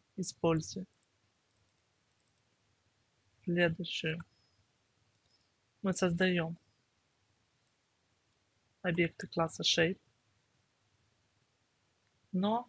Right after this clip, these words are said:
с реализацией rectangle или circle. То есть мы создали shape, вот он,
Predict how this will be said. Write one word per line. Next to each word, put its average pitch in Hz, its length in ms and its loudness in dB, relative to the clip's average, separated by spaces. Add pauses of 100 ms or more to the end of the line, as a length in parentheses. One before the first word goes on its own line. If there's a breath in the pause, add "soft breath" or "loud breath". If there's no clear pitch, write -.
с - 140 -4
реализацией 180 840 4
rectangle 202 760 0 (760)
или 185 200 2
circle. - 580 -2 (1500)
То 165 160 6
есть - 320 -2 (540)
мы 165 100 -2
создали 160 560 2
shape, - 360 0 (240)
вот 156 260 2
он, 170 120 -10